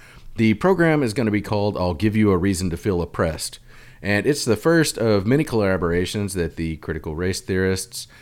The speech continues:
and the Klan members have planned as the Democrats expand authoritarian control over the country. Uh, Kendi, seen here,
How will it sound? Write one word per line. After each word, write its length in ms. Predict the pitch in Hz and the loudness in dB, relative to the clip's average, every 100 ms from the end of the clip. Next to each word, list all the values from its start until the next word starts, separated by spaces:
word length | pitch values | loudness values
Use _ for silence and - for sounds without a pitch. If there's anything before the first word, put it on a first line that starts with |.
| - | -18
and 300 | - 90 87 | -6 -4 -2
the 200 | 76 87 82 | 0 -2 -2
Klan 280 | 98 87 | -4 -2
members 400 | 85 80 80 80 - | -2 -4 -4 -4 -6
have 280 | 78 76 | -6 -8
planned 420 | - 127 123 120 - - - - | -6 -2 0 -2 -4 -14 -20 -8
as 380 | 98 98 95 92 | -2 0 0 -2
the 140 | 98 | -2
Democrats 540 | 87 143 143 131 117 - | 2 0 2 0 0 -4
expand 380 | 92 - 101 92 | -6 -2 -2 -2
authoritarian 560 | - 92 82 92 85 | -4 -4 -2 -2 -2
control 380 | 78 82 - 71 | -6 -8 -8 -8
over 120 | 71 | -8
the 80 | 67 | -10
country. 420 | - 90 82 78 - - - - - | -8 -6 -6 -4 -6 -6 -16 -16 -10
Uh, 140 | 85 87 | -6 -4
Kendi, 580 | - 220 185 127 151 135 | 2 4 6 4 2 -6
seen 340 | - - 120 104 | -4 2 4 2
here, 540 | 104 233 185 98 131 | 0 -2 0 0 -2